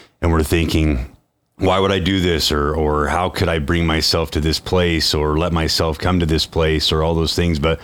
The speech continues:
now you turn around and, and look at who you are because of it, right?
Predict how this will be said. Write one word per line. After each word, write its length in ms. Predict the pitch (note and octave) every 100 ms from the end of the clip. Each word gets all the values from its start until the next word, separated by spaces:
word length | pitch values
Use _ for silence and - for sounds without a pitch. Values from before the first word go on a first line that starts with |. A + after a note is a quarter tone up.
| - - _ -
now 80 | F2+
you 120 | F2+
turn 180 | - F2
around 380 | E2+ E2+ G2+ F2
and, 200 | D2+ C#2+ - - _ -
and 160 | E2
look 160 | E2+ D2
at 80 | D2+
who 120 | E2
you 200 | D#2 D2+
are 180 | E2+ E2
because 380 | D2+ - F#2 F2
of 120 | -
it, 180 | - - C#2 -
right? 320 | D2+ E2